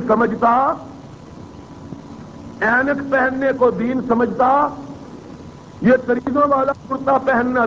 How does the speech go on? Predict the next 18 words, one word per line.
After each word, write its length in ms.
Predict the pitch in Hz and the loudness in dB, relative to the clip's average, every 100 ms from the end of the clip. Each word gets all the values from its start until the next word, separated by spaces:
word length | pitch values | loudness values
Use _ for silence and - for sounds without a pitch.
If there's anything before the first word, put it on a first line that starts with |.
| 196 | 2
دین 200 | 240 262 240 | 0 0 2
سمجھتا، 600 | 247 226 196 233 277 285 - - - - - - - - | 2 2 2 2 4 0 -6 -16 -16 -18 -18 -18 -12 -2
میں 100 | 214 | 0
اس 80 | 226 | 2
کو 80 | 247 | 2
دین 200 | 202 226 | 2 0
نہیں 140 | 220 - | -2 -4
سمجھتا۔ 300 | 196 - - - | -6 -6 -8 0
پہنو، 320 | 226 247 262 | 2 4 2
پگڑی 340 | 262 220 233 240 | 2 0 0 2
پہن 180 | 240 | 2
لو، 100 | 233 | 2
تب 180 | 220 196 | 2 2
بھی 80 | 214 | 0
ٹھیک 240 | 208 226 | -2 -4
ہے۔ 60 | 214 - - - - - - - - - - - - | -6 -12 -16 -18 -18 -18 -18 -18 -18 -18 -16 -8 2
ٹوپی 320 | 254 233 285 285 | 4 4 2 2
پہنو، 320 | 269 294 294 | 2 2 2